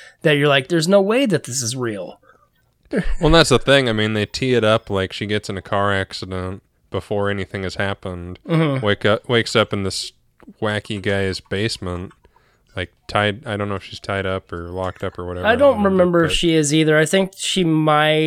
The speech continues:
Speaker 1: It's been a while since I've seen that. I should probably rewatch that
Speaker 2: Yeah.
Speaker 1: as well.
Speaker 2: But, and then she just has to believe Goodman, and I think there's someone else in there with him.
Speaker 1: Yeah, I
Speaker 2: And
Speaker 1: think there's a,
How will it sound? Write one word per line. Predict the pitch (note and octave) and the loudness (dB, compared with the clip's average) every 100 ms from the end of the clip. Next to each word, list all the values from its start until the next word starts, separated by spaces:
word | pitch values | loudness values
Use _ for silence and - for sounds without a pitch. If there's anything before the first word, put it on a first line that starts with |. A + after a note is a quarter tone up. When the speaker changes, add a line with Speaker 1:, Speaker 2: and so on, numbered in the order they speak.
| D#3 D#3 D#3 D3+ D#3 D#3 D#3 F3 | 2 4 4 4 2 2 0 -2
Speaker 1:
It's | A3 D4+ | -6 -2
been | E4+ | 2
a | F4 | 4
while | D4+ | 4
since | A#3+ A3+ | 4 2
I've | G3+ F#3+ | 0 0
seen | A3+ | 0
that. | D3+ | 2
I | D3 | 2
should | F#3+ E3+ | 0 2
probably | F3+ E3+ | 2 2
rewatch | D3+ D3+ D3 D3+ - | 0 0 2 2 2
that | D3 | 0
Speaker 2:
Yeah. | |
Speaker 1:
as | C#3 C#3+ | 0 0
well. | D#3 C#3 C3 C3+ - _ - - _ _ _ _ _ - _ _ | 2 0 -2 -8 -12 _ -20 -20 _ _ _ _ _ -20 _ _
Speaker 2:
But, | G2 F#2+ - | 0 0 -2
and | A#2+ G#2+ | -4 -2
then | G#2+ G#2 | -2 -2
she | - A#2 | -2 2
just | A2+ G#2+ | 2 4
has | A#2+ A2+ | 2 2
to | - | -2
believe | G2+ G2+ F#2 G#2+ G2+ F#2 F2+ - _ _ _ _ _ | 0 0 0 -2 -2 -4 -6 -12 _ _ _ _ _
Goodman, | - G#2+ G#2 G2 F#2+ | 0 2 2 -2 -2
and | F#2 | -4
I | F#2+ | -6
think | A2 G#2 | -6 -6
there's | G2 - | -8 -6
someone | G2+ G2 G2 | -6 -4 -4
else | F#2 F#2+ - | -6 -8 -8
in | F#2 | -8
there | F2 | -8
with | F2 F#2 - | -8 -8 -10
him. | E2+ E2 - _ _ _ E3 | -12 -14 -20 _ _ _ -4
Speaker 1:
Yeah, | D#3+ G3 F#3+ | 0 4 4
I | |
Speaker 2:
And | F#3+ | 4
Speaker 1:
think | A3+ | 0
there's | A3 G3 | -2 -2
a, | F3 | -2